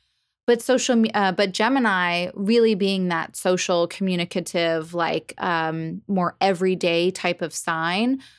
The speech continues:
really would rec-, or really would represent social media. And so I think there's a potential that we're gonna have, we're gonna be putting a lot of our energy towards things like that. And maybe, like, social media, but also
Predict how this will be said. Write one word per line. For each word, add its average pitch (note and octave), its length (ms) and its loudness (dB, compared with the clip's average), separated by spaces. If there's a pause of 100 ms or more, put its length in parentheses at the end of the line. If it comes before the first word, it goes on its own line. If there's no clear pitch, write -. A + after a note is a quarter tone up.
(180)
really C#4 280 4
would G#3 260 2
rec-, F3+ 220 0
or F#3 320 0
really G3+ 280 2
would F#3 220 2
represent F3 560 -2
social E3+ 300 -2
media. F#3 680 0 (680)
And G3 200 2
so G#3+ 240 2
I G3+ 100 4
think A3+ 300 0
there's G3+ 320 2
a F#3+ 140 -2
potential G3 640 0
that F3 180 0
we're F#3 140 0
gonna F#3+ 180 0
have, F3+ 420 0
we're F3+ 120 0
gonna F#3+ 160 0
be F3+ 100 -2
putting D#4 380 0
a B3 80 4
lot F3 160 2
of E3+ 100 0
our E3+ 160 2
energy E3+ 400 -2
towards F3+ 920 0 (180)
things E3 320 -2
like D#3+ 220 -2
that. D#3+ 400 -4 (420)
And A#3+ 160 2
maybe, D4 380 2
like, A3 320 0 (260)
social E4 320 0
media, D4 300 2
but A3+ 260 0
also A3+ 920 2